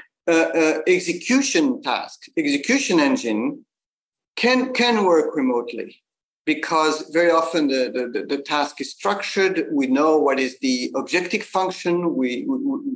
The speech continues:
we, we, you know what training people have and all that, uh, because they are specialists. Uh, but, but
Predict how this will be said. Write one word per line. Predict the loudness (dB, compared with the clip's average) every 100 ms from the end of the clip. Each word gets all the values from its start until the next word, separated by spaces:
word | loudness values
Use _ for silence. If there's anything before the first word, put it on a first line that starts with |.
| -6 -6 -6 -10 _ -10
we, | -6
we, | 0 0 0
you | 2 2
know | 4 2 2
what | -2 -2 -2 -4 -4
training | 0 2 2
people | -2 -2 -4
have | 0 2 2 0
and | -2 -4
all | -2
that, | -4 -6 -14 -20 -20 -20 _ _ -4
uh, | -2
because | 0 0 2
they | 2
are | 0
specialists. | 0 -2 0 -2 -2 -4 -12 -18 _
Uh, | -2 0 -2
but, | -2 -4 -2
but | -4